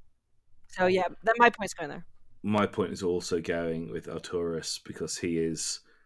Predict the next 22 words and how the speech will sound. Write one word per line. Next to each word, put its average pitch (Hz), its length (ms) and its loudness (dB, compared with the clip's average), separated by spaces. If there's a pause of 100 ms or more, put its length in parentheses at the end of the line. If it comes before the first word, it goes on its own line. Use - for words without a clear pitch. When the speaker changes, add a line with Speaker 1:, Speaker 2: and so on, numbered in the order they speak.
(720)
Speaker 2:
<sighs> - 400 -4
he's 120 300 6
genuinely 107 580 4
been 92 400 -2 (360)
changed 87 800 0
by 85 160 0
what 85 200 0
has 82 120 -6
happened, 85 560 -4 (280)
and 85 380 -6 (720)
you 95 140 -2
get 92 280 2
the 92 100 0
impression 92 500 -2
that 85 140 -4
he 92 120 -2
was 95 140 -2
probably 87 400 -2
not 90 260 -6
this 90 180 -6
person 82 680 -4
before 85 720 -2